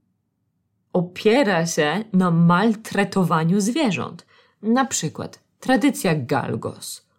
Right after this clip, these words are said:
To są takie psy myśliwskie, które w czasie sezonu polowania na zające, em, pomagają myśliwym,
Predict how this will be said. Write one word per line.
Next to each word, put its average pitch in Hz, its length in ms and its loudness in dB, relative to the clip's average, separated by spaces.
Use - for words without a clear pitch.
To 190 100 -4
są 190 240 2
takie 160 600 -2
psy 247 340 2
myśliwskie, 185 880 -2
które 160 340 -2
w - 140 -14
czasie 185 420 0
sezonu 170 640 0
polowania 180 680 0
na 156 200 0
zające, 165 760 -2
em, 170 460 2
pomagają 196 600 2
myśliwym, 170 680 0